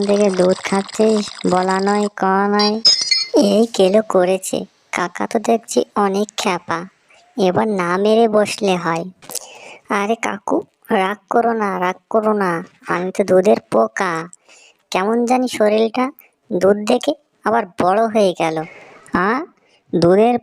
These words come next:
পোকা, দুধে আবার কোনো সময় পোকা হয় নাকি? আর হলেও এমন কালো কুচকুচে হাড়ির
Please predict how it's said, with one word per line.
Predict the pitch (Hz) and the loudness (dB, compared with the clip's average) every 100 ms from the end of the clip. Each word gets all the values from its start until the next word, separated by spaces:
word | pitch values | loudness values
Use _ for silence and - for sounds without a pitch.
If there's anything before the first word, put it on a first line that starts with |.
| - | -2
পোকা, | 240 - - _ _ 175 170 | -2 -2 -10 _ _ -6 2
দুধে | 185 196 226 | 2 2 0
আবার | 226 226 220 | 2 0 0
কোনো | 220 226 - | -2 -2 -4
সময় | 226 220 - | -2 -2 0
পোকা | 185 180 226 | -2 0 -2
হয় | 240 240 202 | 0 0 -2
নাকি? | 160 - 156 - _ _ _ _ _ _ - | -4 -6 -12 -12 _ _ _ _ _ _ -4
আর | 190 170 160 | -2 -2 0
হলেও | 165 175 208 185 247 - _ _ _ - | 0 2 2 0 -4 -12 _ _ _ -6
এমন | 185 190 208 220 - - | -4 0 0 0 -4 -8
কালো | 175 190 208 214 _ | -2 0 0 0 _
কুচকুচে | 190 190 - - 202 208 - 180 233 - - - | -2 -2 -2 -2 0 0 2 2 2 -6 -18 -8
হাড়ির | - 185 196 | -4 -2 -2